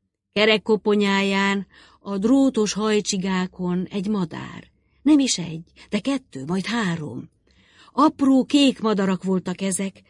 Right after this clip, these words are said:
Nem ismerte őket senki ezen a tájon. S a madarak kiterjesztett kék szárnyukkal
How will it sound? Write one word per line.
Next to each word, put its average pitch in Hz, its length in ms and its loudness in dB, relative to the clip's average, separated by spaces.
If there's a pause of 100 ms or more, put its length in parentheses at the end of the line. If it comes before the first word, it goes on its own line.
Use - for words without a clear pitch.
(500)
Nem 339 200 6
ismerte 226 540 4
őket 220 340 4
senki 175 460 0
ezen 151 260 -6
a 147 80 -6
tájon. 110 680 -12 (880)
S - 120 -20
a 214 80 0
madarak 262 500 4
kiterjesztett 208 880 0
kék 277 320 0
szárnyukkal 185 1000 -2